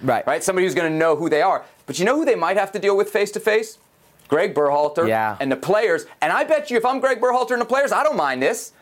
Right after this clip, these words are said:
Speaker 2: They're standing up for me. This isn't a bad thing
Speaker 1: I don't
Speaker 2: from,
Speaker 1: know,
Speaker 2: from
Speaker 1: Seb.
Speaker 2: You think, you think Greg Berhalter and them have a problem with this? They're,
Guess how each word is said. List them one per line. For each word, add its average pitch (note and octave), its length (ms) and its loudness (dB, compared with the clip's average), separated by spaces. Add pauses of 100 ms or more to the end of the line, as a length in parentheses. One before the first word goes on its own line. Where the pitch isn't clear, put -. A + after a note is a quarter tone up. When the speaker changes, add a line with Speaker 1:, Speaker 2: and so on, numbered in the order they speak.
Speaker 2:
They're C4+ 100 2
standing A3+ 400 0
up C#4+ 160 0
for C4+ 100 0
me. G#2+ 280 -4 (220)
This C#4+ 140 2
isn't C#4+ 160 2
a F#3+ 60 0
bad F#3+ 400 -2
thing F#3 100 2
Speaker 1:
I G#3 80 2
don't C#4+ 100 2
Speaker 2:
from, D4+ 60 0
Speaker 1:
know, D#4 140 2
Speaker 2:
from C#4+ 100 2
Speaker 1:
Seb. C4 640 2
Speaker 2:
You B3+ 160 2
think, C#4 260 0
you C4+ 120 2
think C#4+ 180 0
Greg A#3+ 240 0
Berhalter C4 400 2
and F#3 100 0
them D#3+ 100 -2
have C#3+ 140 0
a C#3 60 -2
problem C3 280 0
with A#2+ 140 -2
this? B2 160 0
They're, C4+ 160 2